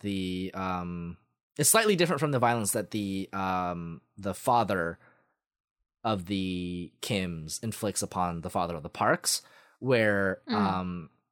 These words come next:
Speaker 1: like, he just stabs him. Where, like, that
Speaker 2: Mm-hmm.
Speaker 1: violence, that moment of violence is symbolic. It's, it's symbolic. It's a symbolic returning of the violence that, you know, rich people do to poor people all the time.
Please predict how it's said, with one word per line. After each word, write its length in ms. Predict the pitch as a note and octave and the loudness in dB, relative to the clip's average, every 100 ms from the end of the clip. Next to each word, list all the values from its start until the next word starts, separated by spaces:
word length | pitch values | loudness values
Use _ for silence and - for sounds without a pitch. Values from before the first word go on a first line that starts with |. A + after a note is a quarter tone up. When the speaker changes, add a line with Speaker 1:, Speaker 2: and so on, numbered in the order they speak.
| _ _ _ _ _ _ _ _ _ _ _ - - _ _ | _ _ _ _ _ _ _ _ _ _ _ -16 -16 _ _
Speaker 1:
like, 160 | C#3 A2+ | -2 0
he 120 | C#3 | 0
just 180 | B2+ A2+ | 2 4
stabs 300 | - A#1+ - | 2 0 -4
him. 180 | - - _ _ _ _ _ _ _ | -8 -14 _ _ _ _ _ _ _
Where, 160 | - A2 | -2 0
like, 200 | G2 F#2+ | 0 2
that 200 | C3 C#3 | 4 4
Speaker 2:
Mm-hmm. 60 | F#2+ | 4
Speaker 1:
violence, 560 | G#2 C3+ A3+ A#3+ - - | 4 6 4 2 -2 2
that 140 | C#3 | 2
moment 260 | A#2+ D#3 C#3+ | 4 4 4
of 60 | A2+ | 6
violence 420 | D3 B2+ G#2 - - - - - | 4 4 0 -4 -14 -18 -8 2
is 600 | A#3+ A#3 D3 C#3+ D3 - - _ _ _ | 6 8 8 4 2 -4 -8 _ _ _
symbolic. 760 | - - A#3 D4+ - - - - _ _ _ - | 0 4 6 6 6 0 -10 -16 _ _ _ 2
It's, 320 | F#3 - - | 4 6 4
it's 160 | F3+ F3 | 4 6
symbolic. 540 | - F#3 E3+ G3 F#3 F3 | 6 6 8 8 6 6
It's 120 | F3 | 6
a 40 | F3+ | 6
symbolic 460 | F3+ D#3 A3 G3+ | 6 8 8 6
returning 680 | B2+ C#3+ - A3+ G3+ B2 A#2 - - - | 4 2 4 4 6 4 2 -4 -14 0
of 480 | C#3 C3 B2 A2+ A2+ - - | 4 8 8 6 2 -10 -2
the 160 | B2+ C3+ | 2 4
violence 520 | A#2+ D3 D#3+ D#3 C3+ | 6 6 6 6 4
that, 320 | A#2+ B2 A#2+ - | 6 4 4 0
you 100 | D#3 | 4
know, 120 | C#3 | 6
rich 280 | A#2+ A#2+ - | 6 4 4
people 240 | E3 C3 | 2 4
do 140 | B2 B2+ | 4 2
to 60 | |
poor 240 | G#2+ - B2 | 2 0 -2
people 280 | A#2 - - | -2 -4 0
all 180 | G2+ | 0
the 80 | F2 | 0
time. 400 | - - D#2+ A#1 | -4 -6 -6 -10